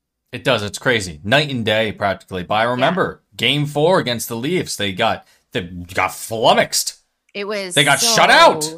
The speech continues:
Speaker 1: I think.
Speaker 2: it was heartbreaking.
Speaker 1: Just awful. They just
Speaker 2: Yeah.
Speaker 1: got murdered. And then they
Speaker 2: Um,
Speaker 1: didn't.
Speaker 2: And since then, the
Speaker 1: All
Speaker 2: Habs have won
Speaker 1: roses.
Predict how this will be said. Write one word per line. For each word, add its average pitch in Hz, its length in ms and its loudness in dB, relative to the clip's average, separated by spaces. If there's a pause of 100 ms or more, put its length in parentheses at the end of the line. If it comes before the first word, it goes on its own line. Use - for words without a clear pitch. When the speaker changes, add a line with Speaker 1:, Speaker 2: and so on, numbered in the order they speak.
(200)
Speaker 1:
I 110 120 -4
think. 110 180 0
Speaker 2:
it - 20 -2
was 185 140 -8
heartbreaking. 160 760 -10 (100)
Speaker 1:
Just 151 200 -2 (100)
awful. 208 500 4
They 113 180 -10
just 127 180 -8
Speaker 2:
Yeah. 117 160 -2
Speaker 1:
got - 80 -12 (140)
murdered. 330 1200 -2 (4000)
And 107 120 -6
then 113 140 -2
they 117 120 2
Speaker 2:
Um, 95 40 -10
Speaker 1:
didn't. 85 480 -6 (1080)
Speaker 2:
And 196 160 -14
since 240 300 -14
then, 240 280 -10 (1080)
the 104 80 -12
Speaker 1:
All 107 280 2
Speaker 2:
Habs 139 40 -4
have - 20 -8
won 170 100 4
Speaker 1:
roses. 170 500 -2